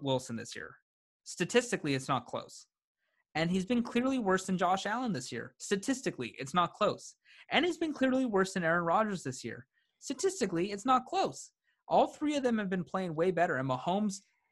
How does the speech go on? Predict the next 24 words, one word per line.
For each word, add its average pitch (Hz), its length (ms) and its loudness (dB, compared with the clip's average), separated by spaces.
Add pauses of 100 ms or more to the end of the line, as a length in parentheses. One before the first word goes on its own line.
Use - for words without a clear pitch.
(580)
beats 185 400 -2 (280)
this 143 300 -4
Ravens 175 380 2
team 127 380 -6
where 135 300 2 (600)
Lamar 151 340 4
has 151 280 0 (360)
ninety 156 440 0
yards 151 300 2
passing, 143 560 -4 (280)
and 147 100 0
they're 147 80 2
like, 135 180 0 (180)
"Oh 254 140 2
my 262 240 -2
God, 233 640 -4 (280)
oh 285 140 4
my 262 200 0
God, 233 340 0
he 233 80 0
played." 262 220 2 (340)
They 330 80 2
won 370 200 4
that. 381 140 2